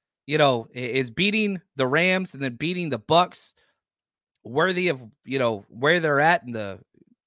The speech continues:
glory or whatever that they're getting? I don't know. They, they,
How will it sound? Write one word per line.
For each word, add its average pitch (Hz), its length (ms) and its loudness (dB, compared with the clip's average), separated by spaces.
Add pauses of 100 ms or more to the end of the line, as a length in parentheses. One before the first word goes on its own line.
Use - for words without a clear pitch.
(180)
glory 170 480 2
or 156 120 2
whatever 160 320 -2
that 165 180 -4
they're 135 140 -4
getting? 165 400 -4
I 165 80 2
don't 196 140 -4
know. 190 260 2 (480)
They, 113 140 -8
they, 139 280 -2